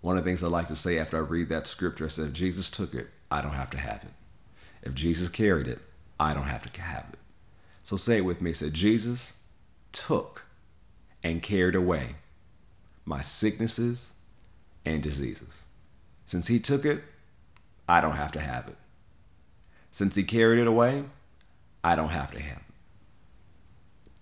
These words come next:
I am healed by the stripes of Jesus. I call my body well.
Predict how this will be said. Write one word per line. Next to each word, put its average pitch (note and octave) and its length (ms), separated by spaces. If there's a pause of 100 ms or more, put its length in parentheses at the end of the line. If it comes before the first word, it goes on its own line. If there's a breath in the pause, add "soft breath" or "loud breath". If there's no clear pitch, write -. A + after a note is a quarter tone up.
(200)
I F2+ 180
am E2 160
healed E3 680 (1040 soft breath)
by E2 180
the C#2+ 100
stripes A2 760 (1040)
of D#2+ 180
Jesus. D2 680 (920)
I F2 180
call D#2+ 800 (800)
my D2+ 220
body F2+ 680 (840)
well. C#2 680